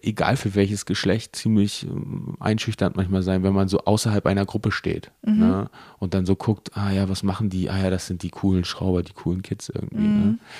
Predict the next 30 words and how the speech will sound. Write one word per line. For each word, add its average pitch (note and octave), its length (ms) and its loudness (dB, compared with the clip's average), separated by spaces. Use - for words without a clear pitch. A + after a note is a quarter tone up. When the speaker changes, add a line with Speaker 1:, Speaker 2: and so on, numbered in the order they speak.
Speaker 1:
Und, G2 580 4
ähm, G2 480 4
ich F2+ 180 -6
denke, A2+ 260 4
das - 340 0
haben A#2 360 2
wir A#2 160 10
über A2 160 8
die G#2 100 -4
Jahre A#2 200 4
ein A#2+ 60 4
bisschen - 240 0
abgelegt, E3 560 2
so, G#3 240 2
durch B2+ 180 4
die - 80 -14
Professionalisierung, B2+ 1200 0
ne? A#2 300 2
Aber G#2 800 4
heutzutage G#2+ 420 0
ist G2 60 -4
es G2+ 160 -8
eben G2 160 -4
generell G2 320 -2
schwer, F#2+ 240 -4
da G2 60 -2
reinzukommen, - 600 -6
ne? G#2+ 300 -6
Also G2 200 0
eigentlich C#3 640 4